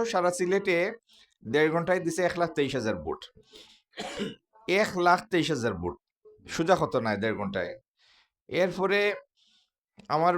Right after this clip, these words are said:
ভাই এনতে দেখলা যে ব্যালট শর্ট পড়ে যাইব, কারণ ভোট তো দিলেইছেন আগর রাইত। তো ওটার লাগি আর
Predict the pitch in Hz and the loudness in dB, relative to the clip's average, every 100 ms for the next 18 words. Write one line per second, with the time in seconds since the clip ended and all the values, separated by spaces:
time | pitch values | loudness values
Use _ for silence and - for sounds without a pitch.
0 | - - 180 196 180 190 175 165 180 165 | 0 2 4 4 2 0 2 2 2 4
1 | 175 170 - 151 180 180 - 143 - 156 | 2 2 0 2 4 2 2 0 2 0
2 | 131 123 110 113 135 135 175 196 170 170 | 2 0 -2 -2 -2 -2 -2 0 0 2
3 | 165 170 139 117 110 113 107 - - _ | 0 0 0 0 0 0 -2 -8 -20 _
4 | - _ _ _ _ - 147 165 165 165 | -20 _ _ _ _ -6 -2 2 2 4
5 | 175 160 | 4 4